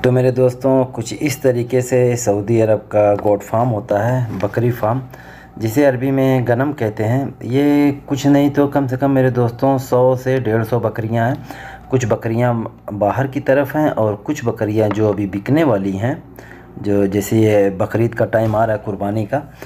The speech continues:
तो कुछ बकरियां बकरीद पे बिकेंगी। तो अंदर की तरफ है ये जो पूरा ये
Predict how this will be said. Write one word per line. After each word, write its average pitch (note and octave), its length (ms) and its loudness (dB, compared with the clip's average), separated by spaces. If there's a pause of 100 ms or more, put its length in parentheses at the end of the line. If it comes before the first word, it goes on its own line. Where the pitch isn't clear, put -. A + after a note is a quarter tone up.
(240)
तो - 60 -16
कुछ B2 160 -2
बकरियां A2 480 0
बकरीद A#2 360 0
पे A#2+ 80 0
बिकेंगी। G#2+ 460 -2 (120)
तो G2 400 0
अंदर A2+ 280 2
की - 120 -4
तरफ G#2 320 0
है A2+ 80 -2
ये A2 80 0
जो G#2+ 160 -2
पूरा G#2+ 320 -2
ये G#2+ 260 0